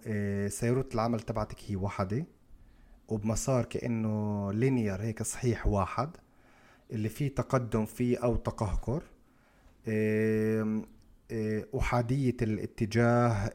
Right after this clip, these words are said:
آه، هيك بتحسيها محدودة أكثر. آه، أنا بالنسبة إلي ال-، يعني ال-، ح-، تعال نقول الحياة الع-، حياة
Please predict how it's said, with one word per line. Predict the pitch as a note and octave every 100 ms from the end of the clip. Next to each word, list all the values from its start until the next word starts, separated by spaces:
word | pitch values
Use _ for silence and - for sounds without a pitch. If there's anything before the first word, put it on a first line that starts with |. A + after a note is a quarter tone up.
| -
آه، | A2 G#2+ G#2
هيك | A#2+ C#3+ -
بتحسيها | - B2 - C#3+ A#2+
محدودة | A#2+ - A#2 A2+ F#2+ F2
أكثر. | - F#2 - - _ - - - _ _ - _ - - _ _
آه، | A2+ G#2+ A2 G#2+
أنا | E3+
بالنسبة | E3+ D#3 D3 -
إلي | C#3 C#3
ال-، | B2+ A#2+ A#2 G#2+
يعني | G#2+ G#2 G#2+
ال-، | G#2 G2+ G2 F#2+ F#2+ - - _ _ _ _ _ _ - -
ح-، | G2+ - -
تعال | G2 A#2 A#2
نقول | A#2 - A#2
الحياة | G#2 G#2+ B2 C3
الع-، | B2 G#2+ A#2
حياة | - - C3